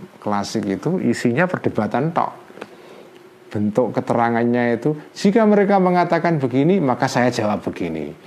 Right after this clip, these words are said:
Kalau mereka mengatakan begitu, saya jawab begini. Jadi begitu, fa in qalu qulna, fa in qalu qulna, fa in qalu qul-, begitu. Jadi isinya itu perdebatan. Isinya adalah polemik, gitu.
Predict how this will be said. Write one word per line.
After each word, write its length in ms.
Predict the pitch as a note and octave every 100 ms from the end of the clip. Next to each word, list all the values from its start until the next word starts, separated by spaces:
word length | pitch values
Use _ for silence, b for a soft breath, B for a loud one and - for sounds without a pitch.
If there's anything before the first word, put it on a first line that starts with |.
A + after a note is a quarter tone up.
| B -
Kalau 240 | E3+ G#3
mereka 240 | G#3 F#3+
mengatakan 560 | G3 G3 F3+ F3+ E3+ E3+
begitu, 400 | C3+ C3 D3+ G3
saya 320 | F3+ A2+ A2
jawab 320 | A2+ G2+ F2
begini. 400 | F2+ G2 E2+ D2+
Jadi 240 | F#2+ C3 F2+
begitu, 400 | G#2 A#2 - E2+
fa 160 | A2+
in 80 | A#2+
qalu 400 | A#2 D3 D3+ C3
qulna, 400 | C3 A2 F2+ D2+
fa 160 | - A2+
in 80 | A#2
qalu 320 | D3 D3+ C3+
qulna, 400 | A#2+ G2 E2+ -
fa 160 | G2+
in 80 | A#2
qalu 240 | C#3 D3+ C#3+
qul-, 80 | B2+
begitu. 400 | - A2+ B2 - D2+ - B B B B B -
Jadi 240 | A2 B2+ C3+
isinya 320 | - B2+ C3+
itu 160 | C#3+
perdebatan. 560 | C3 G2+ G2 G2 - E2 - -
Isinya 320 | C3+ A#2+ B2+ D3
adalah 320 | C3 C3 -
polemik, 640 | F3 F3 F3 F3+ - -
gitu. 320 | - - -